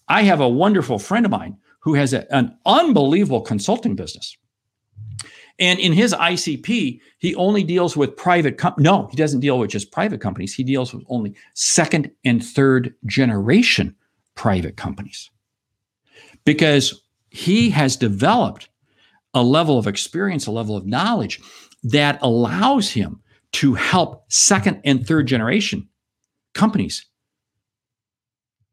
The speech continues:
achieve a level of success that they never thought possible. He says, "I get, I get public companies that reach out to me and I won't work with them. I will not work with them because it's not in my best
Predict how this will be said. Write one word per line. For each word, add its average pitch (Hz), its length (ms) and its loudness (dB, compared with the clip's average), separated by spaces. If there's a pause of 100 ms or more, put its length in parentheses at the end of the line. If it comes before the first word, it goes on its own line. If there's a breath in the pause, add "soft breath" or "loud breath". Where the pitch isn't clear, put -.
achieve 185 400 2
a 143 40 2
level 139 240 2
of 113 80 -2
success 165 400 -4
that 101 100 -8
they 127 100 0
never 110 200 -2
thought 101 240 -6
possible. - 440 -10 (800 loud breath)
He 208 140 4
says, 175 300 4 (240 loud breath)
"I 220 180 2
get, 269 300 0
I 180 100 2
get 208 240 0
public 139 320 0
companies 208 440 2
that 104 100 -2
reach 139 220 0
out 208 180 0
to - 60 -6
me 101 160 -4
and 135 140 -2
I 139 160 2
won't 151 240 2
work 214 200 2
with 220 100 0
them. - 200 -12
I 165 180 2
will 170 220 2
not 143 260 0
work 220 180 -2
with 214 100 -4
them - 180 -12 (460 soft breath)
because 156 260 2
it's 143 160 -2
not 160 280 2
in 139 100 4
my 127 300 0
best 131 420 -4